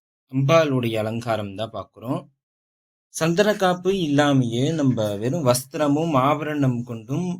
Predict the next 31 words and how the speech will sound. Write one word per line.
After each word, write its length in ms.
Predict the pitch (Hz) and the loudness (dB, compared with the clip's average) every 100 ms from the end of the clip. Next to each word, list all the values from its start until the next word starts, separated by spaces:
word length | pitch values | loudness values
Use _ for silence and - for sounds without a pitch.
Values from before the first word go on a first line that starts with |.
| - | -12
அலங்காரம் 680 | - 123 147 139 127 113 107 | -8 -2 0 4 2 2 -2
செய்யலாம். 400 | 107 110 101 113 | -4 -6 -4 0
அது 200 | 147 131 | 0 0
ரசிக்கும் 480 | 113 113 170 160 147 | 0 0 -2 -6 -6
தன்மையாகவும் 720 | 131 110 107 104 107 117 123 104 | -4 -4 -6 -8 -8 -6 -6 -8
இருக்கும். 340 | 101 90 92 _ - _ _ _ _ _ _ _ _ _ _ - | -12 -18 -20 _ -20 _ _ _ _ _ _ _ _ _ _ -8
அதுக்கு 600 | 131 151 151 147 139 135 | -4 -4 0 4 4 4
தேவை 320 | 135 165 170 143 | 2 2 4 4
வந்து 260 | 127 127 | 4 4
அந்த 220 | 185 165 | 2 2
பொருட்களும் 760 | 135 139 156 - - 131 123 185 226 - | 2 2 0 0 2 4 4 2 -2 -2
அந்த 240 | 123 117 | 2 4
நேர்த்தியாக 800 | 117 131 160 - 135 127 131 160 - | 4 2 0 2 4 6 4 0 2
செய்யற 240 | 127 131 | 4 4
அந்த 200 | 120 104 | 2 -2
செயலும் 420 | 101 120 135 135 | -2 2 4 4
மட்டுமே 380 | 117 104 98 117 | 2 -2 -4 -4
போதுமானது. 680 | 127 107 104 98 92 90 - - | -2 -4 -4 -4 -4 -6 -10 -2
இந்த 320 | 123 147 160 | 0 2 2
பதிவுல 420 | 139 139 165 147 | 2 2 2 2
பார்த்தோம்னா, 460 | 131 117 117 120 175 | 2 0 -2 0 2
அம்பாள் 320 | 156 151 143 | 2 2 2
அந்த 180 | 123 107 | 2 0
ஒரு 260 | 113 131 143 135 | 2 4 2 0
ஸ்லிட்டு 500 | - 143 135 135 156 143 | -6 -4 -4 -4 -2 0
இருக்கிற 360 | 127 - 113 | 0 -2 -6
மாதிரி 260 | 107 113 156 | -4 -2 -2
நீல 340 | 139 143 156 147 | 0 0 0 -2
கலரு 480 | 135 120 104 95 92 87 - _ _ 101 | -2 0 0 0 -2 -6 -10 _ _ -16
அம்பாளோட 560 | 110 120 107 101 92 | -4 0 0 0 -4
சேரீ 440 | 92 - 110 127 | -4 -2 0 2